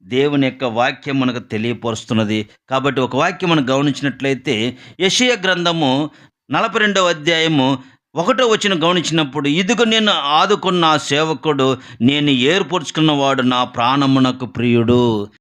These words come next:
ఎప్పుడు అంటే మన భారము దేవుని మీద మోపినప్పుడు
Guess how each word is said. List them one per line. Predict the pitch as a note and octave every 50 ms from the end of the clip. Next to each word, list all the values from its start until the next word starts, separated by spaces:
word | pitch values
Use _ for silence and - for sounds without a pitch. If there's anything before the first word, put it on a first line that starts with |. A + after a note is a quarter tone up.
| _ _ _ -
ఎప్పుడు | F3 E3+ - - A3 A3 G#3+
అంటే | G3 F#3 F3+ C#3+ - D#3 C3+ B2+ B2+ C3 B2 B2+ - - - _ -
మన | C3 C3+ C#3 C3+
భారము | A#2+ A2 C3 C3 D3 D#3+ E3 E3+ E3+ F3 F3 E3+ F3+
దేవుని | E3+ C#3+ C3+ E3 F3 F#3 F#3 F#3 F3+ F3+
మీద | F3+ F3+ F#3
మోపినప్పుడు | F3+ E3+ D#3+ C#3+ D3 F3+ G3+ G3+ - A3+ G#3+ G3+ F#3 C#3+ - E3 E3+ D#3 C#3+ C3 A2+ G#2+ A#2 C3+ D#3 E3+